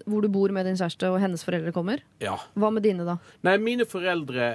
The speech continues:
Speaker 2: eh, mamma er da hobbyklokker i, eh, kirka hjemme.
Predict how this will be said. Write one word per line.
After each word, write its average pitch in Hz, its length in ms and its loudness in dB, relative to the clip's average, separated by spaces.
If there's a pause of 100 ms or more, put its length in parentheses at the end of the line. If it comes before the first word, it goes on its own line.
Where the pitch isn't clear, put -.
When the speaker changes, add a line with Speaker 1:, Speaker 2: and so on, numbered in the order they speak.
Speaker 2:
eh, 135 220 0
mamma 170 440 0
er 151 180 0
da 143 120 0
hobbyklokker 120 920 -6 (1120)
i, 131 140 2 (140)
eh, 117 120 2
kirka 139 380 -2
hjemme. 117 300 -2